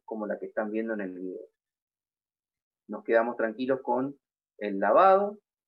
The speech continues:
eh, el aspirado, obviamente controlamos la hemostasia,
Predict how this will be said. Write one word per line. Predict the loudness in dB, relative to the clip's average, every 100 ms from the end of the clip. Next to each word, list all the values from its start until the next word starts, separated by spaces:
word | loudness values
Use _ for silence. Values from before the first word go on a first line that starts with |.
| _
eh, | -8 -6 -6
el | -6
aspirado, | -8 0 4 6 6 2 -4
obviamente | -8 -2 -2 -2 -4 -4 -4 _ _
controlamos | -8 -6 -2 0 0 -6
la | -10
hemostasia, | -10 4 4 4 -4 -8